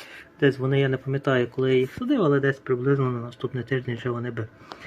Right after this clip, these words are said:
мали виводитись, тому, тому сто процентів, е, буде вивід на каналі.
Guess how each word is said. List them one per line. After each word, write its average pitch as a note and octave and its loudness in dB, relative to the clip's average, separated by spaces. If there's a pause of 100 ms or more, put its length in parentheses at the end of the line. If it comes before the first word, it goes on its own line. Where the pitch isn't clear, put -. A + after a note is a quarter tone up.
(360)
мали A#2 2
виводитись, D#3+ -2
тому, C3+ 0 (1200)
тому C#3 0 (180)
сто - -8
процентів, C3 -6 (720)
е, A#2 -2 (260)
буде A#2+ 0
вивід A#2 -2 (260)
на A2+ -10
каналі. G#2+ -4